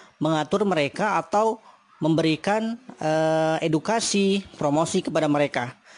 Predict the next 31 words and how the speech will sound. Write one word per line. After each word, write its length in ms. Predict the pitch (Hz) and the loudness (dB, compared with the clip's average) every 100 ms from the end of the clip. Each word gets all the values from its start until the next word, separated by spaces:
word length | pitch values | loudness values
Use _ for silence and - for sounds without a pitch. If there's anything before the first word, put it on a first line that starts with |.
| - - - | -20 -18 -4
Karena 480 | 180 202 175 202 208 - | -2 2 2 0 -4 -8
tidak 340 | - 196 220 - - - | -4 0 0 -2 -14 -16
semua 480 | - 180 180 185 170 | -2 2 2 4 2
orang 400 | 160 196 208 208 - _ | 2 0 -2 -4 -10 _
mengecek 480 | 160 160 165 170 151 | -2 0 0 -2 -2
grup 240 | 147 160 | -2 -2
kita 240 | - 151 180 | -4 -2 -2
setiap 320 | - 151 - | 0 -2 0
hari 320 | 135 156 262 - _ _ - - - - | -2 0 -2 -6 _ _ -20 -20 -12 -4
dan 320 | 160 160 160 | 0 0 0
tidak 400 | 220 240 208 - | 0 0 0 0
semua 400 | 160 160 160 143 | 0 2 2 2
orang 480 | 143 127 135 196 196 - - - - - - | 0 0 -2 -2 -6 -14 -20 -20 -20 -20 -4
mau, 560 | 147 147 165 202 214 - _ _ _ - | 0 2 2 2 0 -4 _ _ _ -4
eh, 160 | 151 | -2
H 160 | 143 160 - | 0 -2 0
P-nya 400 | 151 170 185 196 | 2 2 2 2
bertambah 560 | 160 151 147 147 165 185 - 139 | -2 -2 0 2 0 -4 -8 -4
grup 320 | 139 180 - _ - | 0 0 -2 _ -4
karena 640 | 156 147 139 165 202 202 - - - _ _ - 165 | -2 0 2 2 0 -2 -8 -20 -20 _ _ -10 -2
memang 240 | 160 170 | 0 2
disadari 560 | 160 180 180 233 220 208 | 2 2 2 2 2 2
kalau 240 | 170 156 | 0 2
grup 240 | 151 147 | 0 2
di 20 | 147 | 0
WhatsApp 320 | 147 175 165 | 0 0 -2
itu 80 | 156 | 0
berat, 400 | 160 160 160 - - - - - - - | 0 0 0 -4 -10 -10 -6 -4 -6 -6
membuat 500 | 151 156 143 165 180 | 0 2 4 2 2
memori 300 | 151 143 143 | 0 2 0
H 160 | 135 | -2